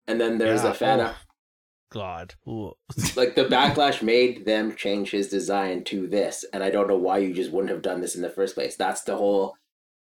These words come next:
Speaker 1: taking liberties on something that looks
Speaker 2: Yeah.
Speaker 1: perfectly fine. Don't
Speaker 2: But,
Speaker 1: do
Speaker 2: you know,
Speaker 1: that.
Speaker 2: I, I give them credit. They actually
Speaker 1: Mm-hmm.
Speaker 2: listened and made the change, right?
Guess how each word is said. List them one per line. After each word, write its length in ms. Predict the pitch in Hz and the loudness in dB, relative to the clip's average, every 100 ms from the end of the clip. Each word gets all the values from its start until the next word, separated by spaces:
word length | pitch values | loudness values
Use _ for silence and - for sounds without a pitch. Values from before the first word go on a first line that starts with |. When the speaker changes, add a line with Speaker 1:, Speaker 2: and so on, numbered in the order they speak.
| _ _ | _ _
Speaker 1:
taking 340 | - 117 117 107 | -2 0 0 2
liberties 480 | 117 120 104 98 98 | 4 4 4 2 0
on 180 | 95 98 | -2 -2
something 300 | 107 101 98 | -2 -2 -2
that 180 | 87 | 0
looks 200 | 95 98 - | 0 -2 -4
Speaker 2:
Yeah. 160 | 113 | -2
Speaker 1:
perfectly 340 | 110 104 - 98 | 0 -2 -4 -4
fine. 360 | 113 101 71 - _ _ _ _ | -2 -4 -6 -14 _ _ _ _
Don't 120 | 160 | 0
Speaker 2:
But, 80 | 170 | 2
Speaker 1:
do 80 | 135 | 4
Speaker 2:
you 40 | |
know, 120 | 180 180 | 4 2
Speaker 1:
that. 180 | 139 143 | 0 -4
Speaker 2:
I, 80 | 147 | -4
I 20 | 143 135 | -8 -8
give 160 | 151 175 | -4 -2
them 100 | 202 | -2
credit. 380 | - 156 113 - | -2 -2 -2 -4
They 120 | 123 | -2
actually 300 | 127 147 143 | -2 -2 -4
Speaker 1:
Mm-hmm. 80 | 107 | -2
Speaker 2:
listened 280 | 123 - 104 | -4 -6 -6
and 80 | 104 | -6
made 140 | 104 | -6
the 80 | 101 | -8
change, 400 | - 104 90 - | -8 -8 -10 -10
right? 220 | 98 110 | -8 -8